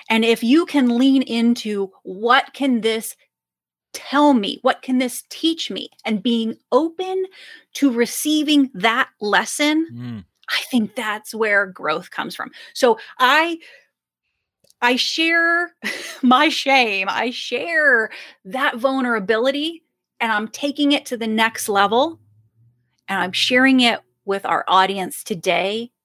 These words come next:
Speaker 1: in hopes that it serves someone else and gives them the confidence that they need to be more vulnerable, because it's a powerful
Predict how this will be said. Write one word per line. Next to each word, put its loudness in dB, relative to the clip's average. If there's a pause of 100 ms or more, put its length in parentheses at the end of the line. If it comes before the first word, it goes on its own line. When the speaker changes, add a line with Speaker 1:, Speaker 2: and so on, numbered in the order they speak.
(140)
Speaker 1:
in -8
hopes -4
that -8
it 0
serves 0 (340)
someone -4
else -6 (280)
and -4
gives 0
them 2 (380)
the 0
confidence 0
that -2 (120)
they 2
need -6 (140)
to -8
be -2
more -4
vulnerable, -8
because -10 (500)
it's 2
a -2
powerful -4